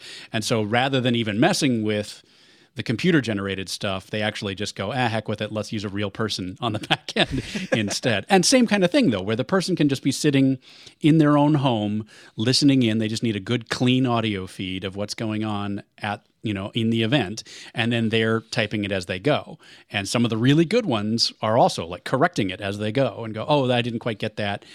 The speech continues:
And as soon as somebody has a breath, they go back and fix it real quick and that kind of thing. So we've kind of come back full circle. But what I wanted to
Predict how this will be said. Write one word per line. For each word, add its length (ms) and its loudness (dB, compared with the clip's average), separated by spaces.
And 200 -2
as 80 -6
soon 140 -2
as 80 -2
somebody 220 -2
has 180 -4
a 40 -6
breath, 340 -6
they 100 -6
go 140 -4
back 220 -6
and 100 -10
fix 220 -10
it 60 -14
real 160 -10
quick 380 -12
and 120 -12
that 120 -16
kind 180 -14
of 60 -12
thing. 260 -10
So 260 2
we've 160 0
kind 160 0
of 60 -8
come 220 2
back 240 0
full 180 -4
circle. 320 -2
But 180 -2
what 140 0
I 80 4
wanted 320 0
to 240 -6